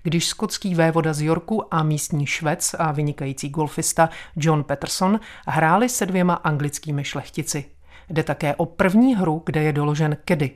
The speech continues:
tedy nosič holí. V roce sedmnáct set třicet pět byl ve Skotsku založen první golfový klub Royal Burgess Golf Society.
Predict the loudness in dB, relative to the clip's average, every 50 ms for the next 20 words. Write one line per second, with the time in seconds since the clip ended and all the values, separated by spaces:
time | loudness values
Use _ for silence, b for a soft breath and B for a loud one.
0 | -10 -14 -10 -8 -6 -6 -4 -4 -4 -4 -4 -4 -4 -4 -4 -2 -2 -2 -2 -2
1 | -4 -6 -10 -16 -20 -20 -20 B B B B B B B B B B B 2 4
2 | 4 4 4 2 2 2 4 6 6 8 6 6 4 2 -2 -4 -4 -4 -4 -4
3 | -4 -4 -2 -2 -2 -2 0 0 0 2 2 2 0 -2 -2 -6 -6 -6 -6 -6
4 | -2 -2 0 2 2 2 2 2 2 0 -2 -2 -2 0 2 2 4 4 4 2
5 | 2 0 -2 0 0 -2 -2 -2 -2 -2 -2 0 0 0 -2 -4 -10 -16 -10 -4
6 | -2 0 2 4 4 4 4 2 2 0 0 0 0 0 0 0 -2 -2 -2 -4
7 | -6 -6 -2 -2 -2 -2 -2 -4 -6 -4 0 2 4 4 4 2 0 -2 -6 -8